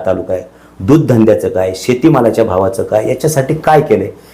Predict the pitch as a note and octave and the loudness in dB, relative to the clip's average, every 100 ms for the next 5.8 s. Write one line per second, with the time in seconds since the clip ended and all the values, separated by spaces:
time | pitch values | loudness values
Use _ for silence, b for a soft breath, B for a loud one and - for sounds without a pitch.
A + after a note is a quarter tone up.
0 | B A#2+ B2+ F3+ F3 C#3 C3 B2 C3 B2+ | B 0 2 2 2 -2 -2 -6 -6 0
1 | A#2+ A2 G2+ G2 F#2+ F#2 F#2 G2 - - | 4 4 4 0 0 -2 -2 -6 -10 -20
2 | - - C3+ - A#2+ C#3+ C#3 D3+ D3 C#3+ | -6 0 2 2 0 2 2 4 2 2
3 | C#3+ - B2+ - A#2 A2 G2+ F#2 F#2+ F#2+ | 2 0 -4 0 2 2 0 -2 -4 0
4 | C3+ D3 A2+ A2+ A#2 A2+ A2+ A#2 A#2 A2 | 0 2 2 2 0 0 -2 -2 0 0
5 | A2 A2 A#2+ A#2+ F#2 F#2 - F#2 | 2 0 2 2 2 -2 -4 -10